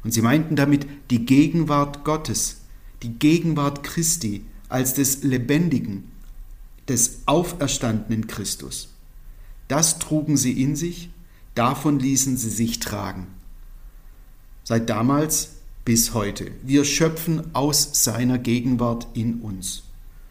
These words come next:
Das Bild, das wir uns von Jesus Christus machen, ist unser Vorbild, dem wir nacheifern, dem wir nachleben, das wir nachdenken.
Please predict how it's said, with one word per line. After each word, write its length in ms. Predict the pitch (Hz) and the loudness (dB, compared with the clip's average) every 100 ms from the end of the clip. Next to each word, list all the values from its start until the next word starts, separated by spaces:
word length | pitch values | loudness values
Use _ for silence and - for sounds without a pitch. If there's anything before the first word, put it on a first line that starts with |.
| - - - - - - - - | -20 -20 -20 -20 -20 -20 -16 -6
Das 200 | 107 - | -2 4
Bild, 500 | 156 196 190 - - | 6 6 4 -2 -2
das 220 | 113 - | 0 2
wir 100 | 120 | 2
uns 260 | 113 110 - | 2 2 2
von 180 | 117 | 2
Jesus 320 | 113 117 110 - | 4 2 2 4
Christus 500 | 170 165 143 131 123 | 4 4 4 4 6
machen, 480 | 139 147 175 160 | 6 6 4 4
ist 320 | 147 165 - 143 | 4 2 2 4
unser 340 | 151 160 151 | 4 4 2
Vorbild, 600 | - 143 156 139 104 - - - - - | 2 4 4 4 0 -4 -14 -18 -12 0
dem 160 | 117 117 | 4 6
wir 140 | 123 | 8
nacheifern, 800 | 113 120 147 135 110 107 - 104 | 8 8 4 -2 -4 -4 -4 -4
dem 200 | 113 120 | 2 4
wir 100 | 123 | 6
nachleben, 800 | 113 120 139 - 113 107 110 101 | 8 6 4 -2 -2 -2 -2 -4
das 200 | 104 - 110 | -4 -2 0
wir 80 | |
nachdenken. 840 | 110 110 127 - 104 90 - - | 0 0 -2 -4 -6 -6 -8 -14